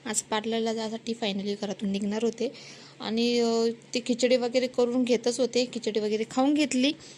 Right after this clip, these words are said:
आणि मग तेवढ्यामध्ये आमच्या शिव मॅडम पण उठून गेल्या. मग तिचा धिंगाणा लगेच चालू झाला, डान्स वगैरे. तिला गाणे लावून दिलं, गाणे खूप आवडतं आम्हाला, तर मग तिला गाणे वगैरे लावून दिले, ती डान्स करत होती. आणि ती बेडवर तिला जसं बसवलं आपण, ती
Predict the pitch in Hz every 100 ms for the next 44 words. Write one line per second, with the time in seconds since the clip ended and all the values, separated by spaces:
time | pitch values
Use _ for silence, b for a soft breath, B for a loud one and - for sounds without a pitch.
0 | B - 202 214 208 220 214 220 220 208
1 | 196 214 - 226 214 208 214 214 277 285
2 | 277 262 247 247 - - 214 208 214 220
3 | 220 214 208 214 254 277 269 254 254 220
4 | 208 196 202 214 208 214 208 214 208 202
5 | 208 214 214 214 220 208 214 - 233 233
6 | 247 226 220 202 208 202 214 269 B B
7 | B - 220 220 214 214 214 208 220 214
8 | 214 208 214 226 226 226 226 214 202 208
9 | 226 226 220 226 233 B B B 233 262
10 | 277 294 247 262 254 262 254 - 254 254
11 | 247 254 269 240 247 254 240 240 233